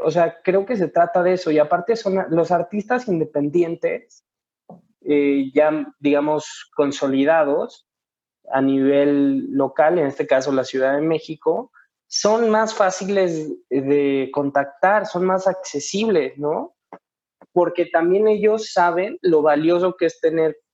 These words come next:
un fan de verdad, porque estuvieron en nuestro lugar en algún punto y saben que lo, lo que cuesta, está cabrón, ¿no?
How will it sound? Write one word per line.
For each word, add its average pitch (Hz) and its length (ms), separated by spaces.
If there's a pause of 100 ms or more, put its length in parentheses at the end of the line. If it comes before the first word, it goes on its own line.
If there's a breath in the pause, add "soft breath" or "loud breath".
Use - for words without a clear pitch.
(160)
un 160 260
fan 151 380
de 160 80
verdad, 170 400 (280)
porque 139 540
estuvieron 156 440
en 175 140
nuestro 139 300
lugar 143 300
en 160 160
algún 143 580
punto 175 580 (640 soft breath)
y 147 120
saben 165 540
que 120 400
lo, 135 160 (340)
lo 131 200
que 135 140
cuesta, - 320
está - 280
cabrón, 180 380
¿no? 185 300